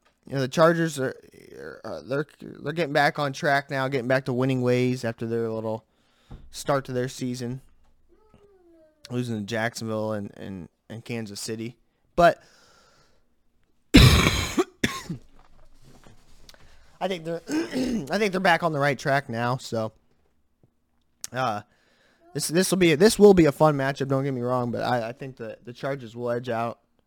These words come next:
You know, that defense getting back together here, looking good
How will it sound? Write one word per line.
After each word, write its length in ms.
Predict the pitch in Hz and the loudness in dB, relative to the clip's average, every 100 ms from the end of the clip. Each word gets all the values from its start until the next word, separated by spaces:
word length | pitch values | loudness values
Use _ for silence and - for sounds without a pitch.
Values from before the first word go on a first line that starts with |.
| - | -12
You 80 | 135 | -6
know, 60 | |
that 140 | 131 127 | -4 -2
defense 580 | 135 131 123 127 - - _ _ _ _ _ _ _ _ _ | -4 -2 -2 -2 -4 -12 _ _ _ _ _ _ _ _ _
getting 200 | 131 - | -10 -6
back 220 | 120 117 | -8 -8
together 380 | 110 113 113 117 | -8 -6 -4 -4
here, 340 | 127 113 113 - _ - | -2 -2 -2 -8 _ -12
looking 300 | 117 - 107 | -10 -10 -14
good 280 | 110 107 | -12 -12